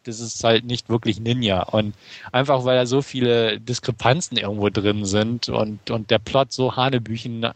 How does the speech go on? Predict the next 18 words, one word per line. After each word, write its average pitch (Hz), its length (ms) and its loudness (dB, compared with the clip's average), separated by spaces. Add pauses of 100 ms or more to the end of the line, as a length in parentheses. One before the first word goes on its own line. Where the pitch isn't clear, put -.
(280)
dämlich 123 560 0
irgendwo 98 240 -4
ist, - 320 2 (680)
ähm, 110 280 4 (800)
macht 156 260 0
der 160 80 4
Film 127 220 0
Spaß. - 380 -8
Also 123 320 2 (260)
er 190 140 4
ist 180 100 2
ein 151 120 -4
B-Film. 135 540 4
Ich 135 200 -4
hab 131 140 4 (280)
sechs 135 360 0
Komma 117 220 0
null, 175 340 2